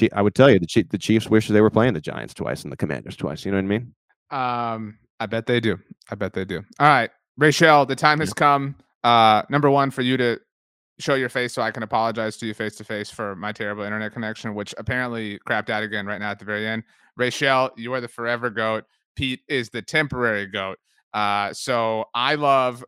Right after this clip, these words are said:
Speaker 2: Rachel. I love Pete. I love Monday Football Monday. Um, I, Rachel, cast my M F double M V P vote for the two of you, but it is your floor to speak on anything we had to say,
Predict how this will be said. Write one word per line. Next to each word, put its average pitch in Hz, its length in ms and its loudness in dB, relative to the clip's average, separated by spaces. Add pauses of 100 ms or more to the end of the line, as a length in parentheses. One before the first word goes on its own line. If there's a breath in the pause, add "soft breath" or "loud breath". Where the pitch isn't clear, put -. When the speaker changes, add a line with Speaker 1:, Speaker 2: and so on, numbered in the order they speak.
Speaker 2:
Rachel. 151 480 0
I 117 200 -2
love 107 200 -8
Pete. 135 240 -6
I 117 100 -4
love 113 180 -4
Monday 107 240 -6
Football 98 280 -8
Monday. 156 420 0 (320)
Um, 104 360 -4 (140)
I, 147 220 0
Rachel, 131 720 -4
cast 139 420 -4
my 127 320 -4 (120)
M 135 120 -10
F 123 180 -8
double 123 240 -8
M 120 120 -8
V 117 120 -12
P 123 180 -10
vote 113 220 -6
for 120 120 -14
the 107 80 -12
two 208 260 0
of 165 140 4
you, 147 340 4 (160)
but 127 100 -4
it 120 60 -6
is 139 200 -6
your 147 160 -4
floor 143 340 -4
to 123 80 -10
speak 135 340 -6
on 120 160 -2
anything 202 340 0
we 180 140 2
had 135 220 4
to 117 80 -6
say, 104 340 -6